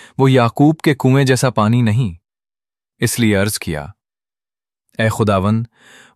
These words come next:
वो पानी मुझको दे, ताकि मैं ना प्यासी हूं, ना पानी भरने को यहां तक आऊं।" अब यीशु ने मौजू बदल दिया और चाहा कि उससे पहले कि ये औरत खुदा की बख्शिश को हासिल करे,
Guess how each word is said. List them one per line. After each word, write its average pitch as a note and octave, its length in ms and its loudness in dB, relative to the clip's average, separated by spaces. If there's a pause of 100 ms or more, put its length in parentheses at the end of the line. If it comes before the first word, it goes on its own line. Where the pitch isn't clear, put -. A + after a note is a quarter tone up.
वो B2+ 100 2
पानी A#2+ 320 2
मुझको A2+ 340 0
दे, F#2 260 -4 (500)
ताकि B2 200 0
मैं B2+ 180 2
ना B2 120 0
प्यासी G2 460 -2
हूं, C3+ 220 0 (400)
ना A#2 80 2
पानी A2 380 2
भरने G2+ 300 2
को G#2 120 0
यहां F2+ 240 0
तक - 220 -8
आऊं।" D2 180 -10 (1200)
अब C#3+ 120 0
यीशु D#3+ 260 2
ने F#3+ 100 4
मौजू A#2 340 2
बदल F2+ 300 -2
दिया E2+ 360 -12 (500)
और G2+ 120 0
चाहा A#2+ 340 0
कि B2+ 140 0
उससे A#2 220 -2
पहले A2 340 0
कि A2+ 100 -2
ये G#2 120 2
औरत F#2+ 340 0
खुदा F#2 300 -2
की G2 140 -4
बख्शिश F2+ 400 -2
को G2 120 -4
हासिल D#2+ 360 -4
करे, E2 360 -10